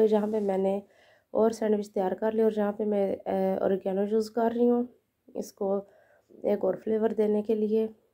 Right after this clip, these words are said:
इस तरह सारी फिलिंग जो वो सेम ही है दोनों सैंडविचेस की। और जहाँ पे मैंने ऑयल लगा लिया था सैंडविच मेकर पे और इनको अब मैं डायरेक्ट रख के तो इस तरह इनको फ्राई कर लूँगी। और टाइमिंग जो है अभी इसकी मैनुअल रखूँगी, जो कि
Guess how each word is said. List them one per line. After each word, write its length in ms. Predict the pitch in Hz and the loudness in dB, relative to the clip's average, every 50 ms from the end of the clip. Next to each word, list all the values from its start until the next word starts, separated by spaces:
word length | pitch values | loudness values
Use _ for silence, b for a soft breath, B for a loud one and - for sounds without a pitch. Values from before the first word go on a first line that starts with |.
| _ - | _ -10
इस 180 | - - 208 - | -8 -8 -6 -4
तरह 360 | - 202 202 196 190 196 196 190 - _ _ _ _ _ _ _ _ _ - - | -2 -2 0 0 0 -2 -4 -6 -8 _ _ _ _ _ _ _ _ _ -4 0
सारी 200 | 220 208 220 220 | 2 4 4 4
फिलिंग 300 | 226 240 220 240 247 247 | 4 4 4 6 6 6
जो 160 | 233 226 220 | 4 4 2
वो 140 | 214 214 214 | 2 2 0
सेम 360 | 214 - - 214 214 220 233 233 | 0 0 0 2 2 2 2 0
ही 120 | 233 233 | -2 -2
है 100 | 226 226 226 - _ - | -2 -4 -6 -10 _ -8
दोनों 220 | 202 208 202 202 208 | -6 -4 -2 -4 -4
सैंडविचेस 500 | 208 - 208 208 208 202 208 214 208 208 | -2 -2 0 0 0 -2 -2 -2 -4 -2
की। 140 | - - 220 | -2 0 0
और 100 | 214 208 | 2 2
जहाँ 180 | 214 214 208 208 | 2 0 0 0
पे 80 | 220 226 | 0 0
मैंने 240 | 208 208 196 196 - - | 2 2 2 2 0 0
ऑयल 200 | - 190 196 202 | 0 2 2 2
लगा 220 | 214 214 226 240 233 | 2 2 0 0 2
लिया 240 | 226 226 240 240 240 | 2 2 2 2 0
था 160 | - 247 233 | -2 -4 -4
सैंडविच 400 | 233 - 208 202 196 214 214 - | -2 -2 -2 -2 -2 -4 -4 -4
मेकर 260 | 214 214 214 220 220 214 | -4 -6 -4 -4 -6 -6
पे 220 | - 214 220 220 220 B B B B B B B B B - | -6 -6 -6 -6 -8 B B B B B B B B B 2
और 180 | 214 214 214 | 2 4 4
इनको 200 | 214 214 214 220 214 | 4 2 2 2 0
अब 120 | 208 208 | 0 0
मैं 140 | 202 196 190 185 | 0 0 2 2
डायरेक्ट 420 | 185 185 180 185 208 208 - - | 4 4 4 2 0 -2 -2 -2
रख 180 | 214 208 208 - | -2 -2 -2 -4
के 140 | - 196 190 | -6 -6 -4
तो 180 | 196 190 180 - | -2 -2 -2 0
इस 180 | - - - - | -2 -2 -4 -2
तरह 140 | 202 202 196 | 0 2 2
इनको 220 | 185 185 185 180 | 2 0 -2 -6
फ्राई 260 | 180 - - 170 175 180 | -8 -4 -4 -2 -2 0
कर 160 | 180 208 214 214 | 0 0 0 0
लूँगी। 300 | 220 226 220 220 220 220 | 2 2 2 2 2 2
और 120 | 220 208 | 0 0
टाइमिंग 420 | 214 - 208 202 208 220 233 247 247 | 0 0 0 2 4 6 6 6 6
जो 100 | 247 220 | 4 2
है 60 | 214 | 0
अभी 140 | 208 202 214 | 2 0 0
इसकी 220 | 208 - - 220 208 | 0 -2 -4 -4 0
मैनुअल 340 | 196 185 175 175 190 214 | 0 2 2 2 2 0
रखूँगी, 440 | 214 220 220 - - 233 220 214 220 202 | 0 -4 -6 -6 -8 -6 -4 -4 -4 -2
जो 180 | 196 190 190 185 | -2 -2 -2 -4
कि 220 | - 190 202 | -4 -6 -6